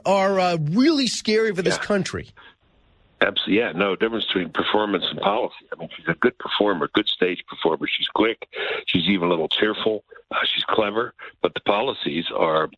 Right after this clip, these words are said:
Speaker 2: way out there. And, uh, you know, if she's the nominee, and I would say right now, I, I think she's, she's edging out Sanders. I don't know what you think, but I think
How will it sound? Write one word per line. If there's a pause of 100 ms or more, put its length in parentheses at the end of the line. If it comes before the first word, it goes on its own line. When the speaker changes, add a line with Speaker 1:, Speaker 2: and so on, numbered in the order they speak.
(220)
Speaker 2:
way
out
there.
And,
uh,
you
know,
if
she's
the
nominee,
and
I
would
say
right
now, (600)
I, (100)
I
think
she's, (180)
she's
edging
out (100)
Sanders.
I
don't
know
what
you (120)
think,
but
I
think